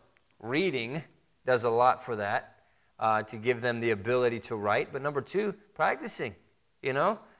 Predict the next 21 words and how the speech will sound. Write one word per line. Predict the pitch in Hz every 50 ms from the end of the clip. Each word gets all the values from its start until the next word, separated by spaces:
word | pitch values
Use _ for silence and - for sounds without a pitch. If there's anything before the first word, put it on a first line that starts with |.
| _ -
and, | 127 127 131 127 127 123 -
and | 135 135 131
letting | 123 123 135 175 202 196 160
them | 156 143 135 120
write | 123 131 131 127 123 -
and | 113 120 120 117
work | 123 139 139 131 -
on | 127 123 117
things. | - - 123 117 117 110 101 107
And, | 113 107 110 95
"Hey, | - 127 135 131
let's | 117 117 123 -
change | - - - 143 143 139 120 123
this, | 135 135 120 110 104 -
let's | 120 123 127 -
change | - - 147 139 135 131 113
that, | 123 131 131 107 76
let's | 104 120 113 107
do | 104 131 135
this." | 123 113 101 92 - - - _ - - - _ -
Uh, | - 107 113 107